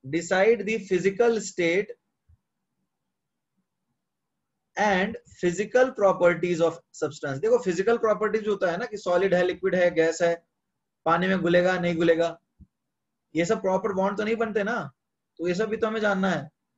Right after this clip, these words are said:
chemical bond तो chemical property बताएगा, physical bond physical property बताएगा। Decide the physical state and physical properties of a substance। सब्सटेंस जैसे क्या है, मेल्टिंग पॉइंट, बॉइलिंग पॉइंट,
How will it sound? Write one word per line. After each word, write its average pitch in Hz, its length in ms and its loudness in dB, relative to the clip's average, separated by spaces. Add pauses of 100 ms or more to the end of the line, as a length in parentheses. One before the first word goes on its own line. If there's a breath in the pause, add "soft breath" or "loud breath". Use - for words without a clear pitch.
(1040)
chemical 190 420 0
bond 214 300 -2
तो 226 60 2
chemical 202 380 -2
property 208 380 -2
बताएगा, 165 480 -2 (400)
physical 165 340 -4
bond 196 300 -2
physical 202 320 -2
property 190 360 -4
बताएगा। 160 640 -6 (720)
Decide 190 320 0
the 214 140 -4
physical 196 420 0
state 208 420 0
and 220 140 -8
physical 190 440 -4
properties 175 580 -2
of 170 100 -2
a 170 100 -4
substance। 143 680 -10 (3750)
सब्सटेंस 190 500 -4
जैसे 196 240 2
क्या 208 180 0
है, 214 80 0
मेल्टिंग 175 560 0
पॉइंट, 175 340 -2
बॉइलिंग 160 420 2
पॉइंट, 165 420 -6